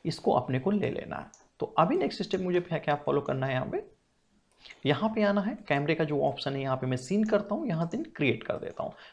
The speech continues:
देखिए मैंने यहाँ पे क्रिएट कर लिया है। अगर इसे आप थ्री डी में देखना चाहेंगे, मैं वन प्रेस करता हूँ यहाँ पे। अगर टैब प्रेस करेंगे इसको आप थ्री डी में देख सकते हैं, ऐसा कुछ आ रहा है। तो मैं कैमरे से व्यू कर लेता हूँ एक बार।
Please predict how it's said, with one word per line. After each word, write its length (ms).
देखिए 220
मैंने 220
यहाँ 200
पे 120
क्रिएट 380
कर 140
लिया 260
है। 100
अगर 160
इसे 200
आप 160
थ्री 140
डी 80
में 120
देखना 240
चाहेंगे, 280
मैं 240
वन 180
प्रेस 240
करता 280
हूँ 100
यहाँ 220
पे। 80
अगर 120
टैब 240
प्रेस 180
करेंगे 300
इसको 240
आप 200
थ्री 180
डी 120
में 160
देख 200
सकते 300
हैं, 140
ऐसा 240
कुछ 240
आ 40
रहा 160
है। 60
तो 80
मैं 180
कैमरे 260
से 140
व्यू 100
कर 120
लेता 300
हूँ 120
एक 120
बार। 200